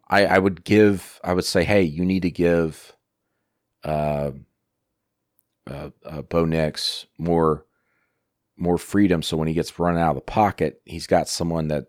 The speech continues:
releases off a block, a tight end, or someone, or a receiver to check down to. It's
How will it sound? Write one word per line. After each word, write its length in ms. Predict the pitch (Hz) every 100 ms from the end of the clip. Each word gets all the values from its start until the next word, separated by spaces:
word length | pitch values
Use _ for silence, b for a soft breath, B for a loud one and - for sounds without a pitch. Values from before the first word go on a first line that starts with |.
| -
releases 540 | 76 76 85 90 80
off 160 | 80 -
a 60 |
block, 460 | - 101 120 113 104
a 40 |
tight 300 | - - 71
end, 320 | 82 104 98 95
or 160 | 73
someone, 420 | - 92 92 92
or 120 | 80 73
a 40 |
receiver 640 | 67 - 110 101 78 78 b b b b b -
to 80 |
check 260 | 82 87 -
down 240 | 78 73
to. 380 | 69 - 67 - - _ _
It's 260 | _ - -